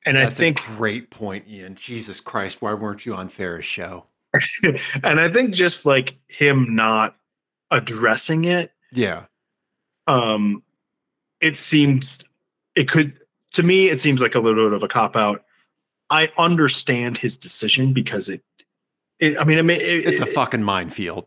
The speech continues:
Speaker 2: Yeah.
Speaker 1: Yeah, I, it seems like, and, and he said a bunch of times in, in the Farah interview too, like,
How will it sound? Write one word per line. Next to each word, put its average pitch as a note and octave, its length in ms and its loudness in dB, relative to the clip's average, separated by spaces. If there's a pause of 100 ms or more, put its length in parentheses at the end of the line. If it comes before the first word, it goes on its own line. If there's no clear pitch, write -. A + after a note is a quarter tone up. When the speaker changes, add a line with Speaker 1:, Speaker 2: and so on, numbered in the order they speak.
(120)
Speaker 2:
Yeah. A#2+ 240 -4 (440)
Speaker 1:
Yeah, - 320 0
I, G3+ 140 2
it G3 300 2
seems G#3 420 2
like, F#3+ 180 4
and, F3 380 2
and D#3 260 4
he D#3 420 0
said D3+ 280 4
a D3+ 100 8
bunch D3+ 280 2
of - 60 -8
times D3 280 2
in, D3 320 0
in D3 420 0
the C#3+ 280 4 (200)
Farah D3+ 480 4
interview D#3 320 2
too, F3 300 2
like, A#2 300 4